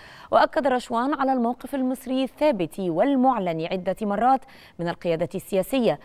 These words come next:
بالرفض التام لهذا الاجتياح الذي سيؤدي إلى مذابح وخسائر بشرية فادحة وتدمير واسع تضاف إلى ما عانى منه الشعب الفلسطيني الشقيق.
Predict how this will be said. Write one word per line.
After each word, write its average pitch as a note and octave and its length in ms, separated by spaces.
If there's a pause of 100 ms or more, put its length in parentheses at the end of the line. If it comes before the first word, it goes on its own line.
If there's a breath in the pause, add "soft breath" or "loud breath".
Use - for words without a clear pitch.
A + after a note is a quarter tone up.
(220 loud breath)
بالرفض E3+ 360
التام C4+ 420
لهذا E3 360
الاجتياح G#3+ 580 (320 loud breath)
الذي C4+ 300
سيؤدي G#3+ 500
إلى G3 300
مذابح F3 580
وخسائر F#3+ 600
بشرية A3+ 520
فادحة A3+ 540 (340 loud breath)
وتدمير G#3+ 640
واسع F3+ 480 (220)
تضاف F3 400
إلى G#3 320
ما D#3+ 120
عانى F#3 280
منه G#3+ 200
الشعب B3+ 340
الفلسطيني G3+ 680
الشقيق. - 500